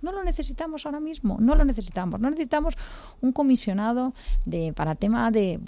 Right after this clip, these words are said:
la Cañada Real, si ya tenemos la Cañada Real dentro de urbanismo. No necesitamos tantas consejerías, no necesitamos.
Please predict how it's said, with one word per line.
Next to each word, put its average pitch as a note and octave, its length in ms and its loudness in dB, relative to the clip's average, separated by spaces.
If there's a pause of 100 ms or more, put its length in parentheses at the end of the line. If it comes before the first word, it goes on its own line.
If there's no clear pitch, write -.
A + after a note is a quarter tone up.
(100)
la E3 160 -2
Cañada G3 300 4
Real, A#3+ 240 4
si - 200 2
ya A#3 140 8
tenemos A#3 420 8
la E3+ 100 2
Cañada F3 300 0
Real E3+ 220 0
dentro G3+ 260 -2
de C4 60 -2
urbanismo. F3 440 2
No A#3 120 6
necesitamos B3+ 640 0
tantas B3+ 240 0
consejerías, F3+ 640 0
no B3 120 6
necesitamos. B3+ 600 2